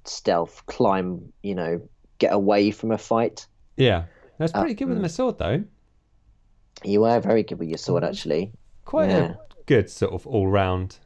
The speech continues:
Speaker 2: character. Well, I say all-round, I mean,
Speaker 1: Yeah, I mean, like, I think you were probably heavily, you were more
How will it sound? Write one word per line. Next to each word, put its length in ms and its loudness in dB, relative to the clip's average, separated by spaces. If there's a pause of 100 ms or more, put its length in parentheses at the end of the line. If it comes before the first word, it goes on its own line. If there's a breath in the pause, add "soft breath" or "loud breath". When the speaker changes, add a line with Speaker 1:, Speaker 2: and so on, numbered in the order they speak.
(340)
Speaker 2:
character. 400 -2
Well, 120 -2
I 80 0
say 240 2
all-round, 520 2
I 60 0
mean, 300 -2 (1600 loud breath)
Speaker 1:
Yeah, 300 6
I 80 4
mean, 180 4
like, 180 2
I 120 2
think 240 0
you 140 4
were 100 6
probably 720 0
heavily, 500 2
you 200 0
were 120 2
more 400 2